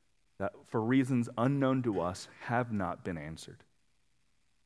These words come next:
Rather, I think the fruit of faith is a deepening of our relationship with God in all seasons. A growing confidence that even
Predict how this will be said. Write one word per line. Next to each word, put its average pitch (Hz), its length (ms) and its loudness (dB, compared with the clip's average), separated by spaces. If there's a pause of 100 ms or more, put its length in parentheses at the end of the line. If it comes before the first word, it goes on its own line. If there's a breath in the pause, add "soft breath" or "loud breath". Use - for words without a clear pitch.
(280)
Rather, 147 320 8
I 170 60 8
think 175 240 4
the 131 100 6
fruit - 580 4
of 143 100 8
faith 95 580 0 (640)
is 131 140 6
a 123 80 8
deepening 147 580 4
of 120 120 4
our 110 180 6
relationship 98 600 0
with 104 160 -8
God 80 360 -6
in 90 100 -10
all 82 200 -8
seasons. - 640 -14 (960)
A 117 100 2
growing 139 380 8
confidence 135 600 4
that 110 180 -2
even 180 360 0